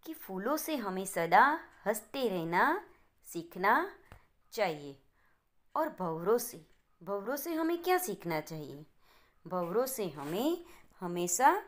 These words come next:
गाते रहना सीखना चाहिए। तरू की झुकी डालियों से नित सीखो शीश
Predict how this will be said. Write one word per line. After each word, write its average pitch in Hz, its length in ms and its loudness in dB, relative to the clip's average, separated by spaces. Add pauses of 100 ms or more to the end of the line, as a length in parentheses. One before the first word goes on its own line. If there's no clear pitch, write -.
(100)
गाते 165 580 2
रहना 180 600 2 (420)
सीखना 202 640 2 (460)
चाहिए। 147 500 0 (1500)
तरू 262 300 6
की 339 320 -6
झुकी 240 880 -6
डालियों 202 520 6
से 202 280 0 (580)
नित 330 260 -2
सीखो 233 800 -2
शीश - 560 0